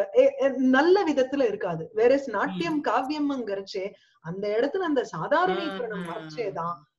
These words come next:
Speaker 1: நம்மளால வந்து அதுக்கு ரஸ்யதாங்கிறது இருக்கு. அதை இங்க
Speaker 2: ம்.
Speaker 1: சொல்றார். ரத்யாதேஹே அபி சாதாரண்யேனைவ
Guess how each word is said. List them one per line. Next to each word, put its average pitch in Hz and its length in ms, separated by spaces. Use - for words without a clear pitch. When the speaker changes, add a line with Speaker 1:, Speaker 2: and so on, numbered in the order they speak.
Speaker 1:
நம்மளால 202 480
வந்து 262 380
அதுக்கு 185 400
ரஸ்யதாங்கிறது 202 1000
இருக்கு. 170 300
அதை 247 240
இங்க 247 180
Speaker 2:
ம். 214 80
Speaker 1:
சொல்றார். 226 400
ரத்யாதேஹே 285 840
அபி 247 360
சாதாரண்யேனைவ 302 1120